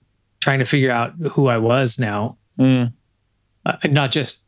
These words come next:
Speaker 1: physically, but mentally too. 'Cause I think when you carry a lot of weight like that, it's, uh,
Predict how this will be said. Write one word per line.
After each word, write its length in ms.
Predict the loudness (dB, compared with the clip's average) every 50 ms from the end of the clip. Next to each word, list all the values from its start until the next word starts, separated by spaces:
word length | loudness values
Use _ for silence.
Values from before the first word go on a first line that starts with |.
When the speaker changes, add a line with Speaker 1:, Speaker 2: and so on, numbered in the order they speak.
| -6 -2
Speaker 1:
physically, 420 | -2 -2 -2 -2 -2 -2 0 0
but 140 | 0 0 0
mentally 480 | 2 2 0 0 -2 -2 -2 -2 -2 -2
too. 280 | 0 0 0 0 -2 -2
'Cause 200 | -2 -2 -2 -4 -4 -4 -2
I 20 |
think 220 | -2 0 -2 -2 -4 _ _ _ _ _ _ _ _ _
when 200 | -2 0 0 0
you 120 | -2 -2
carry 240 | -2 -2 -2 0 0
a 60 | 2
lot 180 | 2 2 2 2
of 80 | 0 0
weight 180 | 0 0 0
like 240 | 0 0 0 0 -2
that, 340 | -2 -2 -2 -2 -4 -8 -14 -18 _ _ -4
it's, 320 | -4 -2 -2 -2 -4 -2
uh, 260 | -2 -2 -2 -4 -6